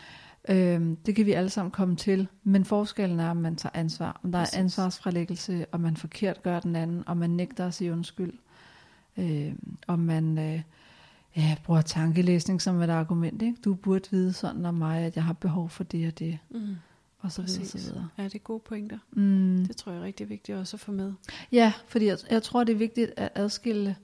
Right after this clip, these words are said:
Speaker 1: adskille de, de traumebindinger, der måtte være i håndkonfliktepar, og så psykisk vold.
Speaker 2: Ja,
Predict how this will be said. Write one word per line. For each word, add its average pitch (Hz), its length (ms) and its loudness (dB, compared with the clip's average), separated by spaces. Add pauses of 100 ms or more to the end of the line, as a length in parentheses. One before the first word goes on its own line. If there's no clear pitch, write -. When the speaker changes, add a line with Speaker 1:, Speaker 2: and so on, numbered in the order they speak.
(480)
Speaker 1:
adskille 214 440 0
de, 196 180 -8 (120)
de 214 80 0
traumebindinger, 190 800 -2
der 180 140 -4
måtte 170 220 -4
være 180 160 0
i 190 40 2
håndkonfliktepar, 185 1040 -2 (140)
og 170 120 -2
så 190 120 -4
psykisk 175 460 -4
vold. 165 160 -4 (220)
Speaker 2:
Ja, 214 120 -2